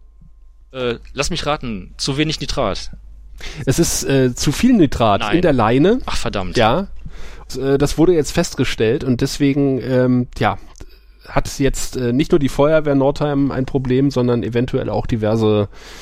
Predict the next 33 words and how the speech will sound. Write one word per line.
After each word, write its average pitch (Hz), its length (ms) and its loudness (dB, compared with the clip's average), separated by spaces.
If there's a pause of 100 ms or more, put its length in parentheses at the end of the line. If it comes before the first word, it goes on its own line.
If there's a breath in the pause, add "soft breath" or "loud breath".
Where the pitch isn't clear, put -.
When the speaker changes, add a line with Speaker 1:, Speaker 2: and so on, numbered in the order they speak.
(380 loud breath)
Speaker 2:
Anlieger 175 540 2
der 131 120 4
Leine, 147 520 2 (1040 loud breath)
die 143 160 0
mit 135 240 0
erhöhten 170 400 2
Nitratwerten 131 840 -2
leben 107 300 0
müssen. - 280 -6
Speaker 1:
Gut, 147 200 -4
dass, 147 180 0
äh, 139 140 -2
Nitrat, 139 560 -4
äh, 135 360 -2
ungesund 190 560 0
ist, 170 120 -4
hab 175 80 -4
ich 170 80 -4
schon 165 160 -4
mal 156 100 -2
gehört. 127 560 -2
Also 113 160 -6
ich 110 160 -6
glaub, - 220 -6
das - 140 -4
ist - 180 -6
ja 151 80 0
auch 143 120 -2
in 143 80 -6
diesem 139 220 -4
Nitritpökelsalz 117 880 -4
drin, 90 220 -6
ne? 117 180 -4